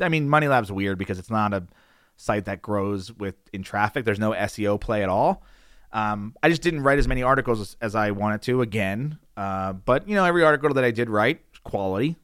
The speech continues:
high, high, high, you know, super high quality, top of its class. Very, lo-, you know, love each article that I wrote. So less is more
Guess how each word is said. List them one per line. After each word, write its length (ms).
high, 360
high, 280
high, 220
you 80
know, 260
super 320
high 140
quality, 440
top 300
of 100
its 100
class. 480
Very, 320
lo-, 200
you 120
know, 140
love 460
each 200
article 360
that 100
I 80
wrote. 360
So 520
less 260
is 120
more 320